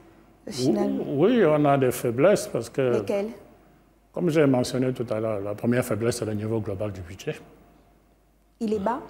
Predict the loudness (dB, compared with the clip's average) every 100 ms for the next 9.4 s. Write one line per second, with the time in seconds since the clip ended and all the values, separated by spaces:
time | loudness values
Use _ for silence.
0 | -20 -14 -8 -8 -10 -20 -20 _ _ _
1 | _ _ _ _ _ _ _ _ -10 -8
2 | -6 -6 -6 -2 -2 -2 -6 2 2 2
3 | -4 -18 -20 -20 -20 _ _ _ -10 -8
4 | -6 -6 -2 -2 -2 -4 -6 -4 -2 -2
5 | -4 -8 -8 -10 -10 -10 -14 -18 -20 _
6 | _ _ _ _ _ _ -8 -4 0 0
7 | 0 -2 -6 -10 -10 -10 -8 -10 -16 -20
8 | -20 _ _ _ _ -8 -4 -4 -4 -6
9 | -6 -6 -6 -6